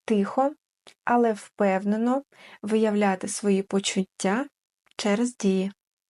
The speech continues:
Спочатку ви вірите словам, але згодом помічаєте, що ніяких дій нема. І тоді розумієте, справжні зусилля людини важливіші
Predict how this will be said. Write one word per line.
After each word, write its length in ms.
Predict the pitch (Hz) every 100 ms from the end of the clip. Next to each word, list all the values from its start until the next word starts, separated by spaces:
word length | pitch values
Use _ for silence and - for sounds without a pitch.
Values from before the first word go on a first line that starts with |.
| _
Спочатку 600 | - - 254 339 392 - 226
ви 140 | 220
вірите 400 | 226 240 214 214
словам, 560 | - 214 214 302 339 -
але 720 | 214 220 220 226 220 214 208
згодом 440 | 202 214 302 294 233
помічаєте, 800 | 220 208 202 247 254 247 220 214 - -
що 420 | - - 226 208
ніяких 580 | 196 208 208 190 196 202
дій 340 | 190 240 302 370
нема. 380 | 202 196 190 202 _ _ _ _ _ - - _ -
І 120 | 254
тоді 400 | 254 233 294 370 -
розумієте, 720 | 208 202 190 185 185 - 202 - _ _ _ _ _ _
справжні 640 | - - 240 220 196 202 196
зусилля 640 | 202 - 208 196 190 190 -
людини 580 | 202 196 214 302 302 302 -
важливіші 920 | 226 226 208 202 185 214 247 -